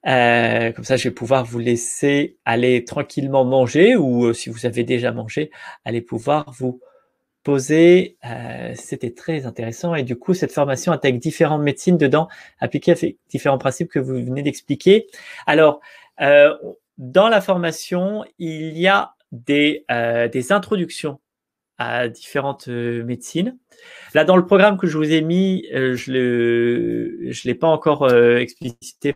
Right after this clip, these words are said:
il faut que je revoie la présentation, mais oui, il y aura des introductions, en fait, à, en plus à différentes médecines, mais il y a déjà, faut déjà le comprendre avec la vision de la permathérapie,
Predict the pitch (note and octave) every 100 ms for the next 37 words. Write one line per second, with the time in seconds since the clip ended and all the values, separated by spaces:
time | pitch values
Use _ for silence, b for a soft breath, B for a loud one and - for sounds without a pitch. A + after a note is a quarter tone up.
0 | _ - A#2+ A2+ - B2 A2+ C#3 C3+ -
1 | B2 B2 B2 - F3+ D3+ C3 b b b
2 | - E3+ C#3+ C#3+ F3+ E3+ D#3+ D3+ D#3+ C#3
3 | - F3+ - D3 - b b b B2+ A#2+
4 | A#2+ A#2 A#2 A#2 A#2+ - - - E3+ F3+
5 | - - _ _ _ - C#3 C3+ C#3 C#3
6 | C#3 C3 G#3 F3 D3 C#3+ C3 E3+ F#3+ F#3
7 | E3 D3+ F3 D#3+ - F#3 - G3+ D#3 C#3+
8 | D3+ C#3 C#3+ E3 D#3 C#3 B2+ B2+ C3 B2+
9 | - F#3